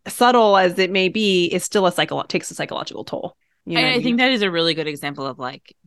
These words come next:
Speaker 2: that, that is exactly the deal with our privilege, right? <laughs> Is it's like, we literally, like, that's the trick of it, right? It's like, we literally don't even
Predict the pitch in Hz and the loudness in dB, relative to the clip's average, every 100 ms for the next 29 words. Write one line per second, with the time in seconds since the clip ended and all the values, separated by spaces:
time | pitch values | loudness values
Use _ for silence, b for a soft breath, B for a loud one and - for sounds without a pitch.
0 | - 139 139 156 143 151 156 139 147 - | -10 -8 -6 -4 -2 -2 -6 -6 -8 -6
1 | 143 143 143 143 147 139 139 147 147 - | -6 -6 -8 -6 -4 -2 -2 -2 -6 -6
2 | 185 165 - - 151 143 156 151 143 160 | -8 -8 -8 -4 -4 -4 -10 -6 -4 -2
3 | 175 - 180 175 180 170 175 180 - - | -6 -4 -4 0 0 0 0 -4 -6 -8
4 | - 294 233 147 147 175 180 175 180 190 | -4 -2 -2 -4 -4 -4 -6 -6 -4 0
5 | 202 196 170 160 156 - 170 147 143 139 | 0 0 -2 -4 -4 -10 -14 -6 -6 -6
6 | 156 | -12